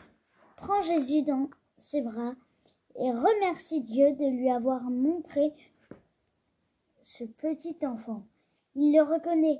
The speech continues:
il apprend, il a compris que c'est le Fils de Dieu. Il l'appelle, il l'appela la lumière pour éclairer les nations.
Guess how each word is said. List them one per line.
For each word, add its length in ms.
il 140
apprend, 520
il 200
a 100
compris 500
que 120
c'est 160
le 140
Fils 300
de 100
Dieu. 280
Il 260
l'appelle, 680
il 200
l'appela 600
la 160
lumière 760
pour 180
éclairer 560
les 160
nations. 440